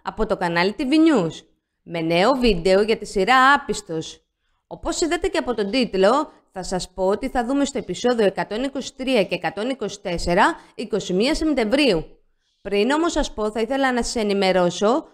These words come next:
ότι μπορείτε να κάνετε την εγγραφή σας στο κανάλι μου, είναι δωρεάν, να πατήσετε και το καμπανάκι δίπλα, να σας έρχεται ενημέρωση κάθε φορά που θα ανεβάζω καινούριο βίντεο.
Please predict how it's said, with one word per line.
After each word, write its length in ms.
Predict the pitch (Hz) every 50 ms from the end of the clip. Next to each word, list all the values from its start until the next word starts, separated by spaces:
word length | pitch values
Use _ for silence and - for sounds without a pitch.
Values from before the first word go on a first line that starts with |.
| _ _
ότι 200 | - 175 175 196
μπορείτε 380 | 180 170 180 170 175 170 - 277
να 120 | 294 294
κάνετε 340 | 285 285 285 285 262 269 285
την 200 | - - 254 240
εγγραφή 360 | 220 196 180 175 170 - 233
σας 160 | 226 277 285
στο 100 | 269 -
κανάλι 400 | - - 285 269 262 247 240 240
μου, 140 | 233 233 233
είναι 220 | 226 233 226 220
δωρεάν, 600 | 202 202 196 190 185 180 175 175 175 196 254 269 - _ _ _ _ _
να 180 | - 190 202 190
πατήσετε 440 | 180 170 - 170 156 - 240 -
και 120 | 294 - 294
το 100 | - 277
καμπανάκι 560 | - 247 214 202 202 196 196 190 185 180 185
δίπλα, 400 | 170 165 175 165 - 190 196 233 302 359 381 - - _ _
να 140 | - 185 185
σας 160 | 170 170 170
έρχεται 340 | 208 247 277 - 320 277 277
ενημέρωση 640 | 240 220 208 214 214 214 208 196 202 202 202 294 285
κάθε 300 | - 262 254 247 311 302
φορά 360 | 302 - 226 190 185 196 208
που 100 | 233 262
θα 100 | - 269
ανεβάζω 400 | 247 226 196 185 196 202 208 254
καινούριο 480 | 262 - 240 214 208 214 214 220 277 254
βίντεο. 540 | 254 311 302 240 175 180 160 151 156 151